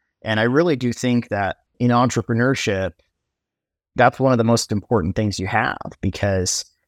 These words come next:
you can really do a lot, you can accomplish a lot if you are totally committed to it, and if your mind is totally committed to doing it.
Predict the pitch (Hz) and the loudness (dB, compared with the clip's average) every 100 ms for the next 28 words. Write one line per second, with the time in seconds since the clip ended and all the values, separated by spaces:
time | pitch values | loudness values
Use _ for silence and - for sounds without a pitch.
0 | _ - 110 123 107 131 170 101 87 - | _ -6 0 2 2 4 4 2 0 -8
1 | _ _ 131 107 131 147 151 104 92 110 | _ _ -16 -6 0 2 4 2 2 2
2 | 113 85 85 - - _ _ 123 120 117 | 2 0 -2 -6 -12 _ _ -6 0 0
3 | - 147 175 120 98 98 95 - 120 - | 0 -2 0 -2 0 0 0 -2 -6 -6
4 | 110 123 113 87 - - 135 123 110 101 | -2 2 2 0 -4 -2 2 2 0 -2
5 | - _ - 113 113 101 85 - 76 69 | -8 _ 0 2 4 2 -2 -4 -4 -4
6 | 80 98 - 104 98 107 110 104 87 - | -4 -4 -2 0 2 2 2 0 -2 -4
7 | - 123 113 104 90 95 98 95 82 90 | 0 2 4 2 0 -2 0 -2 -4 -4
8 | 95 101 92 76 76 | 0 2 2 0 -4